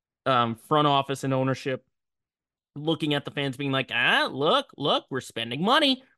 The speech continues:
We're spending money." But it just feels sort of, like, forced and desperate at this point. You know, you're kind of being forced to sign Montgomery because, um,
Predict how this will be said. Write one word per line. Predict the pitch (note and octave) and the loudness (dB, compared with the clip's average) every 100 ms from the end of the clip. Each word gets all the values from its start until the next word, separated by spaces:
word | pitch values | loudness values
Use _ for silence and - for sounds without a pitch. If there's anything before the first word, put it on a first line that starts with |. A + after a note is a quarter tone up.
| - | -10
We're | A#2+ | -10
spending | - - A2 C3+ G#3+ | -6 -4 -2 0 2
money." | C4+ F4 D#4 C4 - _ _ _ _ _ _ _ _ _ | 4 4 4 0 -4 _ _ _ _ _ _ _ _ _
But | E3+ | 2
it | E3 | 2
just | D#3+ E3+ | 2 -2
feels | - F3+ E3+ - | 0 0 0 0
sort | E3+ | 0
of, | D3+ | 2
like, | C#3 - _ | 0 -4 _
forced | D#3+ D#3 D3 - - | 0 4 2 0 -10
and | B2+ A2+ | -8 -2
desperate | C#3 C3+ - B2 A#2 - | 0 0 -2 -8 -8 -6
at | - A#2+ - | -2 -2 -4
this | B2 A#2 | -8 -8
point. | - - A#2 F#2+ - | -12 -6 -4 -4 -8
You | A2+ | -6
know, | G#2+ A2 - - _ - | -4 -6 -8 -18 _ -2
you're | C3+ | 0
kind | D#3+ D#3 | 2 2
of | D3 | 4
being | D3+ C3+ - | 2 2 0
forced | D3+ D#3 - | 2 2 -2
to | |
sign | C3+ C3+ B2 | -2 0 0
Montgomery | B2 A#2 - B2 B2 A#2+ | -2 -6 -6 -6 -6 -8
because, | G#2+ B2 - F#3+ E3 A#2+ A2 - - _ _ _ _ _ | -8 -8 -4 4 6 6 2 -6 -16 _ _ _ _ _
um, | A#2+ A#2 A2+ A2+ G#2 | 0 2 2 -2 -10